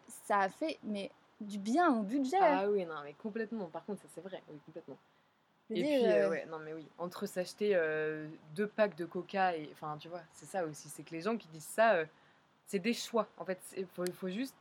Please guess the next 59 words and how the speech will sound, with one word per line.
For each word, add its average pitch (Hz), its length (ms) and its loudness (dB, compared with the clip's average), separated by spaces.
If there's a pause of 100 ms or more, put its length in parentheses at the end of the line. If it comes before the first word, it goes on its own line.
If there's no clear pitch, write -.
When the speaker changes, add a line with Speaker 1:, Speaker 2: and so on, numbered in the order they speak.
(420)
Speaker 2:
c'est 196 120 -4
pas, 247 300 6
non, 185 180 -4 (180)
ça 180 120 -8
coûte 202 140 -8
pas 302 100 4
plus 220 260 -10
cher 165 200 -2
d'être 156 160 -10
végétarien. 160 560 -2 (720)
Pas 214 100 4
du 180 140 -6
tout. 262 320 -2
C'est - 160 -12
pas 208 240 6
élitiste 175 400 -8
non 170 120 -8
plus. 226 220 -6
C'est 208 140 -6
un 170 80 -4
choix. 160 280 -8 (280)
C'est-à-dire 196 260 -2
que - 80 -8
nous, 180 220 -2
on 214 120 0
consomme 170 300 -10
pas 165 100 -6
de 151 80 -14
viande. 185 320 -2 (580)
Euh, 160 300 -4
on 160 80 -4
achète, 165 380 0
euh, 165 140 0
enfin, 165 120 -10
moi, 185 180 0
en 202 60 2
tout 185 100 -10
cas, 240 200 6
j'achète 170 260 -8
des 165 80 -4
légumes 160 320 -6
bio, 202 220 0
des 196 100 -4
produits 165 400 -10
assez 165 220 -6
locaux, 165 400 -4
et 202 60 -6
cetera. 180 340 -2
Je - 80 -10
fais 165 80 -4
attention 165 260 -8
à 151 80 -10
ça. 220 240 0 (300)
Mais 175 80 -6
c'est 175 140 -6
mon 214 120 0
choix. 196 400 2
Et, 156 160 -4
euh, 151 140 -4